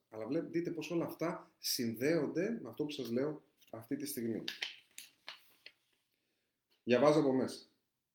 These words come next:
Ακόμα και αν γνωρίζουν τι θέλουν, δεν το κάνουν, γιατί δεν το εγκρίνουν οι άλλοι. Φοβούνται την απόρριψη.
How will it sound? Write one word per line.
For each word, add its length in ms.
Ακόμα 340
και 60
αν 80
γνωρίζουν 360
τι 80
θέλουν, 280
δεν 120
το 100
κάνουν, 360
γιατί 240
δεν 260
το 80
εγκρίνουν 640
οι 80
άλλοι. 260
Φοβούνται 340
την 120
απόρριψη. 640